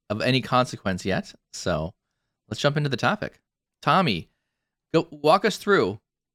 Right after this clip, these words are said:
Um, talk us. We're talking about our tool belt or Dev Studio for Power B I. Define that for us. What is it? What does this mean?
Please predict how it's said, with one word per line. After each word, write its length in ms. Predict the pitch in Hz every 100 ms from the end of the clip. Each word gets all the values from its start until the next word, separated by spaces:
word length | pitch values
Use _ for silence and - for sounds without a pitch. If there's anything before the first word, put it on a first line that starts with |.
| -
Um, 400 | 117 107 104 101 _ _ _ _ _ -
talk 220 | 143 185
us. 100 | 185 - 156 - -
We're 100 | 139
talking 300 | 160 170 175
about 260 | 156 147 127
our 100 | 131
tool 220 | - 143
belt 240 | 131 143
or 300 | - 117 117
Dev 280 | 117 127 117
Studio 420 | - 131 113 110 117
for 120 | 110
Power 220 | - 113
B 120 | 113
I. 280 | 95 98 160 _ _ _ _ _ _ _ _ _ _ -
Define 380 | 147 - 202 151
that 140 | 110
for 180 | - 110
us. 220 | 73 -
What 120 | 127
is 100 | 147
it? 80 | 151
What 100 | 151
does 120 | 165
this 140 | 160 151
mean? 280 | 143 95